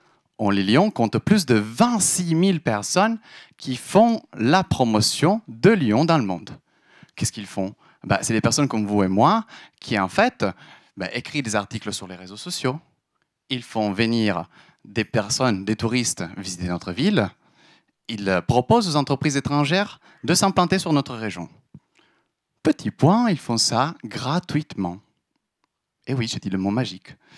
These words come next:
Comment c'est possible ? Ben, pour répondre à ce type de questions, j'ai établi un protocole scientifique. J'ai rencontré des centaines d'entrepreneurs du réseau.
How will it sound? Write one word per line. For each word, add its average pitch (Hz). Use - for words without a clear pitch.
Comment 277
c'est 214
possible ? 143
Ben, 185
pour 254
répondre 269
à 214
ce 196
type 175
de 170
questions, 180
j'ai 123
établi 165
un 160
protocole 117
scientifique. -
J'ai 117
rencontré 170
des 139
centaines 185
d'entrepreneurs 131
du 92
réseau. 104